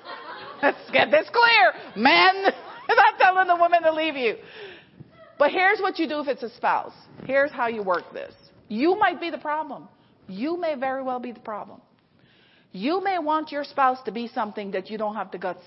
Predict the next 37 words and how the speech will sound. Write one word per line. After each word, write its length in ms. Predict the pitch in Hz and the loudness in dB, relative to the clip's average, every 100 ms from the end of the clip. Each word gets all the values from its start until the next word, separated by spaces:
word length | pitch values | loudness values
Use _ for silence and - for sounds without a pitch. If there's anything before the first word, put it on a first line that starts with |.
| - | -16
to 40 | |
be. 260 | 156 113 - _ - _ _ - - _ _ _ _ _ _ _ _ _ _ _ _ _ _ _ _ _ _ _ | -14 -14 -16 _ -20 _ _ -20 -20 _ _ _ _ _ _ _ _ _ _ _ _ _ _ _ _ _ _ _
And 160 | 240 220 | -8 -6
you 120 | 208 240 | -4 -4
want 280 | 233 214 | -4 -2
them 180 | 202 208 | -4 -6
to 80 | 208 | -8
be 200 | 190 190 | -8 -8
it 120 | - - | -8 -6
first. 260 | 180 - - _ _ _ _ _ _ _ _ _ _ _ _ _ _ | -8 -8 -16 _ _ _ _ _ _ _ _ _ _ _ _ _ _
So 180 | - 226 | -2 0
you're 320 | 202 202 427 494 | 0 0 0 0
supposed 320 | 440 254 226 | -2 -2 -2
to 60 | 190 | -6
straighten 300 | 208 185 185 | -6 -6 -8
yourself 380 | 165 165 - | -6 -4 -4
out, 320 | 156 127 190 _ _ _ | -4 -6 -8 _ _ _
but 140 | - 220 | -2 -2
instead 320 | 226 285 254 | 0 -2 -2
you 80 | 220 | -4
keep 180 | 262 - | -10 -4
harping 440 | - 226 226 226 | 0 0 0 -2
on 160 | 220 233 | -2 0
them 280 | 285 190 | -2 -2
like 220 | 143 139 - | -6 -10 -8
some 260 | 185 156 | -8 -6
nag. 520 | 170 165 123 67 - - _ _ _ - | -4 -4 -6 -12 -18 -20 _ _ _ -20
<laughs> 40 | - - - _ _ _ _ - - 453 - - - _ - - - - - - - - | -20 -20 -20 _ _ _ _ -20 -20 -20 -20 -20 -20 _ -20 -20 -20 -20 -20 -20 -12 -4
That's 180 | 226 | -2
not 160 | 226 190 | -2 -4
a 20 | |
swear 160 | 208 180 | -2 -2
word 160 | 175 | -2
in 80 | 165 | -4
America, 260 | 165 156 175 | -8 -6 -6
is 120 | 170 | -8
it? 160 | 185 | -10